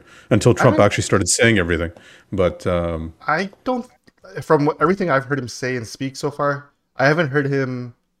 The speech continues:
Speaker 2: dog whistle
Speaker 1: Well, he's
Speaker 2: against
Speaker 1: sup-,
Speaker 2: immigrants.
Speaker 1: he's, he's supporting the truckers in that whole rally.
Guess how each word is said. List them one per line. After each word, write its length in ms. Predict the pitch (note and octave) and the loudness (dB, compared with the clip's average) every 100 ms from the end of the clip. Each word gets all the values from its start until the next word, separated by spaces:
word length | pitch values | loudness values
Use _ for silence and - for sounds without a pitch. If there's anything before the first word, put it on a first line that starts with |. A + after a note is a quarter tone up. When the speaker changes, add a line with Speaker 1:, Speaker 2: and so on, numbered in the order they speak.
| _ A#2 | _ -6
Speaker 2:
dog 260 | B2+ B2 | 0 0
whistle 220 | B2+ B2+ D3 | 0 4 6
Speaker 1:
Well, 40 | |
he's 100 | C#3 | 6
Speaker 2:
against 160 | B2 - | 2 0
Speaker 1:
sup-, 60 | |
Speaker 2:
immigrants. 380 | A#2+ B2 A2+ G2 | -4 -8 -10 -2
Speaker 1:
he's, 240 | D#3+ E3 | 2 2
he's 240 | - D3 D3+ | 2 2 4
supporting 440 | E3+ - E3 F3 | 2 4 6 6
the 60 | B2 | 4
truckers 560 | - B2 - E2 - - _ _ _ | 2 2 2 -6 -10 -20 _ _ _
in 60 | - | -2
that 140 | G#2 G2 | 0 2
whole 160 | A2+ | 2
rally. 380 | G2 G2 F2 E2 | 2 0 -2 -8